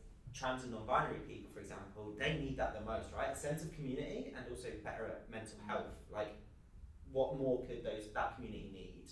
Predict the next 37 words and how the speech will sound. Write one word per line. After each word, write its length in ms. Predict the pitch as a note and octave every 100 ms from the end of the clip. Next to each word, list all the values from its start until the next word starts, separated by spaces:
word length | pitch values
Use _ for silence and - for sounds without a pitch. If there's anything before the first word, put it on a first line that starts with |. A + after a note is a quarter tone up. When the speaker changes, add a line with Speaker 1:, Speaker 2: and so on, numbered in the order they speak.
| -
Speaker 1:
Like, 220 | - - -
it's 180 | - -
the 80 | -
perfect 580 | - - A#2+ A#2+ A2+ -
thing. 460 | A2+ - - - - -
So 120 | -
it's 160 | C3+ B2+
why 320 | C3+ C#3 C#3+
it's 120 | -
really 140 | G2+ -
important 400 | - - - G#2
at 100 | -
university 540 | - A2+ A#2 A#2 -
level 360 | F#2+ F#2 F2+ F2+
we 100 | G2+
are 160 | G2+ F#2+
having 200 | - G#2
those 100 | G2+
conversations 540 | - G#2 G#2 G2+ -
about 240 | G#2 G2+ -
inclusion 440 | G#2 G#2 F#2+ F#2+ - -
and 100 | -
ensuring 480 | G2 F#2+ G2+ G2+ G2
that 120 | F#2
those 140 | F#2 F#2
spaces 360 | F2+ E2+ -
are 40 | -
really 240 | - F#2+ F#2
kind 120 | - -
of 60 | -
open 440 | D3 C#3+ B2+ B2+ B2 - -
and 80 | G#2
they 100 | F3+
can 120 | G2
engage 460 | F#2+ F#2 F#2 F#2+ F#2+
in 100 | F2+
it 140 | F2+